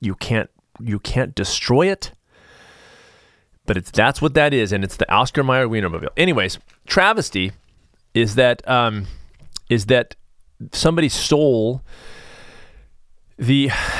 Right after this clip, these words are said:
<sighs> it's just so weird that I think these are things I can't make up. Anyways, somebody stole the catalytic converter, which is a, which is a thing that is in most engines that converts people to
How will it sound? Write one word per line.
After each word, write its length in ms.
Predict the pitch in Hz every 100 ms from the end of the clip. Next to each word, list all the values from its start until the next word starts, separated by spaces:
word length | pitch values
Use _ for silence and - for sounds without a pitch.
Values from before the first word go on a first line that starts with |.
| -
<sighs> 460 | - - - - -
it's 180 | 151 -
just 220 | 233 -
so 120 | 196
weird 440 | 139 135 156 151
that 140 | 123 127
I 180 | 127 113 135 - -
think 200 | 117 139
these 140 | 160
are 40 | 165
things 160 | 139
I 60 | 113
can't 220 | 120 90
make 160 | 90 85
up. 180 | 65 -
Anyways, 280 | 135 101 - -
somebody 300 | - 180 196
stole 240 | 170 - 151
the 100 | 131
catalytic 800 | - 127 135 127 123 120 - -
converter, 580 | 120 110 101 98 82 98
which 220 | 117 -
is 140 | 123
a, 180 | 135 120 - -
which 240 | 135 131
is 140 | 127 120
a 100 | 123 -
thing 280 | - 165 160
that 180 | 127 - - - - -
is 160 | 127
in 220 | 120 123 110
most 260 | 120 110
engines 380 | 113 113 110 101
that 140 | 107
converts 380 | - 104 101 101
people 320 | - 104 98
to 400 | 95 - 95 92